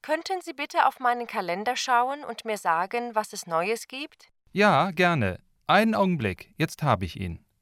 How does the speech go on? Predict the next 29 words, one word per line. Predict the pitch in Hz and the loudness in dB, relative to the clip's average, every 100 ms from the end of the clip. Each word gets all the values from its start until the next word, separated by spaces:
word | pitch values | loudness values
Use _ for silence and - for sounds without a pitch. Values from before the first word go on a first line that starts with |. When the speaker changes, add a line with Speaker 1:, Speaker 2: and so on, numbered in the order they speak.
| _ _ - - | _ _ -20 -4
Speaker 2:
Gut, | 170 196 | 0 4
dass | 175 | 4
Sie | 147 | 4
angerufen | 131 165 160 120 107 110 95 | 4 4 4 0 -2 -4 -6
haben. | 92 85 82 - _ | -6 -8 -12 -16 _
Einiges | - 117 127 127 123 | 2 2 2 0 0
hat | 135 | -2
sich | - 127 | -4 -2
doch | 156 147 | 0 0
geändert. | - - 104 87 80 - _ _ _ _ | -2 -2 -2 -4 -10 -14 _ _ _ _
Herr | - 160 | -2 -2
Koch | - 240 - | 2 2 6
hat | 160 | 4
angerufen | - 107 98 90 90 82 90 82 | 4 2 0 -2 -6 -8 -10 -4
und | 123 120 | 0 2
für | 135 | 2
morgen | 117 117 151 | 6 6 4
früh | - 185 | 0 0
abgesagt. | 147 156 - 120 98 82 78 _ _ _ _ _ _ _ | 2 2 2 -2 -2 -4 -8 _ _ _ _ _ _ _
Sie | - 135 | -8 -4
brauchen | 120 131 143 143 | 4 6 6 4
die | - | 4
Eigentumswohnungen | 117 151 185 - 185 160 139 151 156 156 143 | 6 6 4 2 2 2 0 2 4 4 2
in | 104 117 | 2 2
der | 101 | 2
Innenstadt | 120 143 151 156 147 | 2 0 0 -2 -2
nicht | 170 170 - | 0 -2 -4
zu | 101 | -12
zeigen. | - 98 85 80 82 | -6 -4 -4 -6 -12